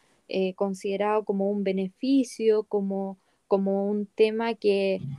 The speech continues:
lo-, los equipos de trabajo aspiraban lograr el teletrabajo como, como una medida alternativa a, a la rutina normal. Y hoy nos encontramos con que el teletrabajo es diario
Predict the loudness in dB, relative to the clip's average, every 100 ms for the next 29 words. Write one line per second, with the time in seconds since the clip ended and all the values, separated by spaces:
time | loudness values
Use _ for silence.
0 | -16 -20 -20 -6 -2 0 0 -2 -2 0
1 | 2 2 0 2 4 2 2 0 0 -2
2 | -2 -6 -6 -2 2 2 2 2 -2 -2
3 | 0 0 0 0 0 -2 -4 -2 -4 -2
4 | 0 -2 -2 -4 -4 -2 -2 -4 -8 _
5 | _ _ -4 0 0 2 0 0 0 2
6 | 2 2 0 0 -2 -4 -4 0 2 2
7 | -2 -2 -2 -2 -2 0 0 2 0 0
8 | 2 2 2 -2 -6 -10 -10 _ _ _
9 | _ -6 0 2 2 0 -2 -2 0 -2
10 | -2 -2 -2 -2 0 -2 -4 -6 -6 -2
11 | 0 2 2 2 2 2 2 0 -4 -4
12 | _ -2 0 2 4 4 2 -6